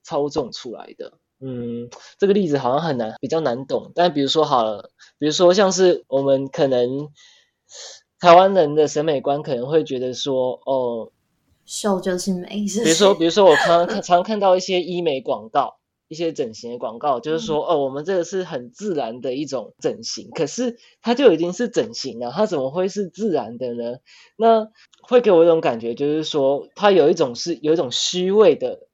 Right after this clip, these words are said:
Speaker 1: 感觉，就是你又想要去呈现出一种自然的面向，可是它本身已经并不是自然的。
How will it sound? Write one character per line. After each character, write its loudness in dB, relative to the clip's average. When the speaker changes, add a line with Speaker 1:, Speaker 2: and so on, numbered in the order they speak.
Speaker 1:
感 -8
觉， -18
就 -16
是 -12
你 -10
又 0
想 -12
要 0
去 0
呈 0
现 2
出 -2
一 2
种 0
自 -4
然 2
的 -2
面 -2
向， -2
可 -12
是 -2
它 2
本 2
身 0
已 -4
经 -4
并 4
不 -6
是 -6
自 -2
然 -6
的。 -14